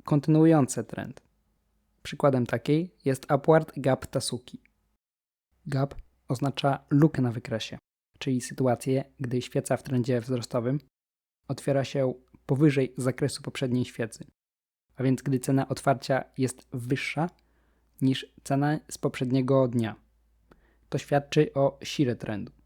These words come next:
Często zdarza się w tej formacji, że kolejna świeca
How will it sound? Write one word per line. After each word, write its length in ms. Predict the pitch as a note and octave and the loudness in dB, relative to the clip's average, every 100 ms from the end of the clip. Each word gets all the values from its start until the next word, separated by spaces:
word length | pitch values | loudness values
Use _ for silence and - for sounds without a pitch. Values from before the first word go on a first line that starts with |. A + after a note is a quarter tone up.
| _ _ _ _ _ _ _ _ - | _ _ _ _ _ _ _ _ -10
Często 440 | - C3 - B2 | -4 -2 0 0
zdarza 320 | A#2+ C3 B2+ B2 | 2 0 0 -2
się 160 | C3 | -8
w 60 | - | -8
tej 100 | A#2+ | -8
formacji, 600 | - A2+ G#2+ - C3 - _ _ - | -4 -4 -4 -2 -4 -4 _ _ -8
że 260 | B2 A#2+ A2+ | -2 0 0
kolejna 340 | - B2+ A#2 | 0 0 0
świeca 500 | - B2+ - B2 A#2+ | -2 -4 -2 -2 -2